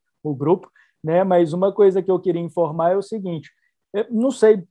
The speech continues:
se todo mundo tá aí, enfim, desde o início, mas o, o que eu fiz foi, naquele primeiro semestre, era, de certo modo, criar o grupo e tentar fazer com que ele se tornasse permanente. Eu acho que isso ocorreu.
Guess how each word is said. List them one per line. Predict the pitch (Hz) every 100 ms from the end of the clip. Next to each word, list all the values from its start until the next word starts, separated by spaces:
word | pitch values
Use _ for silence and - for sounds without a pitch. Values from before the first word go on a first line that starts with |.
| _
se | - 185
todo | 196 196
mundo | 175 190 170
tá | 160 160
aí, | 151 165
enfim, | - 147
desde | 139 151 139
o |
início, | 143 135 170 202 - 147
mas | 156 165 165 -
o, | - - 226
o |
que | - 233
eu | 208
fiz | - 233 277 - - -
foi, | 175 139 127 - 190
naquele | 180 185 208 247
primeiro | 254 226 196 185
semestre, | 175 160 147 170 196 - 127 135 _ _ _ -
era, | 180 190 202
de | 202
certo | - 196 196
modo, | 185 180 202 214 -
criar | - 285 233 160
o | 180
grupo | 185 196 214 269
e | 277 _ _ _ _ -
tentar | 330 320 226
fazer | 226 190 214
com | 226
que | 220
ele | 208
se | 202 208
tornasse | 208 185 185 180
permanente. | 196 180 180 135 123 - _ _ _
Eu | 262 262
acho | 214 214
que | 220
isso | 208 220
ocorreu. | 220 220 185 151 123